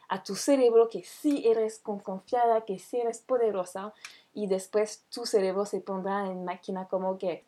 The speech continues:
"estoy segura, así que ta, ta, ta, ta, ta, ta", encuentras como un montón de cosas que hacer y eso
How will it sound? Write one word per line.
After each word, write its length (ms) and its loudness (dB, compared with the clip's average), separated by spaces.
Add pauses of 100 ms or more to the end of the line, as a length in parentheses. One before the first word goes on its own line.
"estoy 540 -2
segura, 560 2
así 220 -4
que 140 -4
ta, 180 -2
ta, 140 -2
ta, 120 -2
ta, 140 -2
ta, 140 -6
ta", 320 4
encuentras 500 -2
como 320 -2
un 240 -2
montón 380 -2
de 100 0
cosas 320 -6
que 120 -4
hacer 380 0
y 100 -4
eso 280 -6